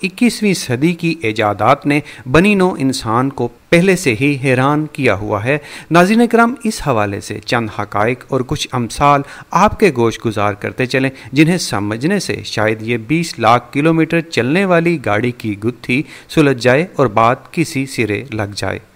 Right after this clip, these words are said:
नाज़रीन इकराम, जिन हजरात ने नब्बे की दहाई देखी है, वो जानते होंगे कि इस वक्त एक Casio कंपनी की डिजिटल घड़ी आती थी। ये घड़ी हर घंटे बाद बजर भी देती थी,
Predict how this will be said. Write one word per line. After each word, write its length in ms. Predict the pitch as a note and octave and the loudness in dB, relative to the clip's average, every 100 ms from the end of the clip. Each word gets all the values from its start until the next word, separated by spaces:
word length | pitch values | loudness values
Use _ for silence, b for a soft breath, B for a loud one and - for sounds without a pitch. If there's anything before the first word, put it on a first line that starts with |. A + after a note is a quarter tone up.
| B B B B | B B B B
नाज़रीन 300 | E3 F3+ A3 | 4 4 4
इकराम, 280 | A#3 A#3 A#3+ | 4 2 2
जिन 260 | D#3+ F3+ F#3+ - | 0 -2 -2 -4
हजरात 500 | B2+ A#2+ A2 B2+ D3 | -4 2 2 2 0
ने 180 | A#2+ F#2+ | -6 -6
नब्बे 380 | G2+ C#3+ E3+ G3+ | -4 -4 0 0
की 180 | G3+ G#3 | 0 0
दहाई 380 | C#3 B2+ C#3+ B2+ | 0 0 -2 0
देखी 320 | B2 B2+ F3 | -2 -2 -2
है, 140 | C#3 D3 | -2 0
वो 140 | D3+ | 0
जानते 360 | B2 A#2 C3 C#3 | 0 0 0 -2
होंगे 360 | A#2+ C3+ C#3 C#3+ B B | -2 -2 -2 -6 B B
कि 80 | - | -4
इस 280 | - G3 - | -4 -4 -2
वक्त 360 | D3 - A2+ - - | -2 0 -4 -4 0
एक 200 | E3 - | 0 0
Casio 460 | D#3 C#3+ - F#3 G3+ | -2 0 0 2 2
कंपनी 400 | D3+ G#2+ A#2+ B2 | 2 -4 -4 -4
की 140 | B2+ C#3 | -2 -2
डिजिटल 460 | A#2+ A#2 A#2 C3+ | -2 -2 0 -2
घड़ी 340 | A2 A2 G#2+ A#2 | -2 -4 -4 -4
आती 300 | G#2 G#2 C#3+ | -6 -2 -2
थी। 200 | C#3+ C#3+ B B B | 0 -2 B B B
ये 160 | D3 F#3 | 2 4
घड़ी 240 | D3+ D#3+ D#3 | 4 2 2
हर 240 | C#3 G3 | 0 0
घंटे 380 | C3+ B2 C3 F3+ | 0 0 2 2
बाद 280 | B2 G#2 G2+ | 2 0 0
बजर 300 | A#2 C3 F3 | 0 2 2
भी 140 | F3 | 2
देती 300 | C3+ B2 C#3+ | 2 0 -2
थी, 200 | C3+ E3 | -4 -4